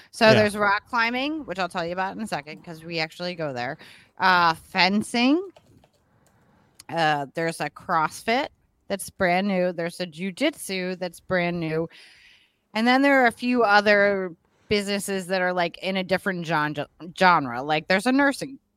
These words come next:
Speaker 1: school. I'm sorry. There's a, I think there's, like, a candle place, a modern furniture store or something.
Speaker 2: Really?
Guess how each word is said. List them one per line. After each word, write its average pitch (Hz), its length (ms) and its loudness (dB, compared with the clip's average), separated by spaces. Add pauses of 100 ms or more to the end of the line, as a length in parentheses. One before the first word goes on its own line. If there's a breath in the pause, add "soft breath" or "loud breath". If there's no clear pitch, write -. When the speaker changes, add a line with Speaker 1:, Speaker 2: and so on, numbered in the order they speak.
(260)
Speaker 1:
school. 143 520 -4 (100)
I'm 143 120 -2
sorry. 151 360 2
There's 180 460 4
a, 165 600 4
I - 60 -18
think 240 240 -6
there's, 240 260 -4
like, 196 160 -4
a 151 100 -4
candle 214 520 -4
place, 208 760 -6 (560)
a 151 480 0 (280)
modern 185 640 -4
furniture 202 600 2
store 208 560 0
or 208 60 -4
something. 202 580 -4 (360 soft breath)
Speaker 2:
Really? 131 320 4